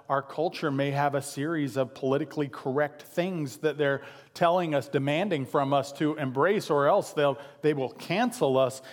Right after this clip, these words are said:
And so we may look at this and connect with Timothy in that respect and hear those words, "Continue in what you have learned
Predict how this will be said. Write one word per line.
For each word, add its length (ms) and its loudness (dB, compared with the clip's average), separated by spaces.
And 140 -2
so 120 4
we 200 2
may 160 4
look 260 4
at 160 0
this 300 4
and 200 -2
connect 420 0
with 220 0
Timothy 440 0
in 100 2
that 180 2
respect 580 2
and 180 2
hear 320 2
those 260 4
words, 280 2
"Continue 560 2
in 140 2
what 160 4
you 100 2
have 160 2
learned 480 0